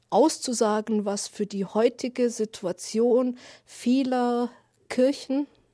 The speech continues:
in der Welt existenziell ist. Und dort herauszufinden,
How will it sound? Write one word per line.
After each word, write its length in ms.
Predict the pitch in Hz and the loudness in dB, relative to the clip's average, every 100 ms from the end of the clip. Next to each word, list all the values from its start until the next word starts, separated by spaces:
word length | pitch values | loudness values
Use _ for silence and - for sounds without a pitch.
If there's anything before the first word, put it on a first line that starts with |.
| _ _ | _ _
in 200 | - 220 | -2 0
der 120 | 214 196 | 0 -2
Welt 520 | 175 190 190 - - _ _ _ _ _ _ | -2 -2 -6 -16 -20 _ _ _ _ _ _
existenziell 840 | - 190 - 208 190 190 - 175 165 | -8 -6 -8 -6 -6 -6 -6 -4 -6
ist. 420 | 143 - - - _ _ _ _ _ | -8 -10 -12 -14 _ _ _ _ _
Und 540 | 190 185 180 - - - - - _ | -2 0 -2 -8 -16 -20 -20 -20 _
dort 500 | - 233 302 - - - | 2 4 2 -4 -14 -8
herauszufinden, 1160 | 185 208 262 - 269 - 247 233 226 233 226 | -6 0 -2 -2 -6 -2 0 0 0 -2 -2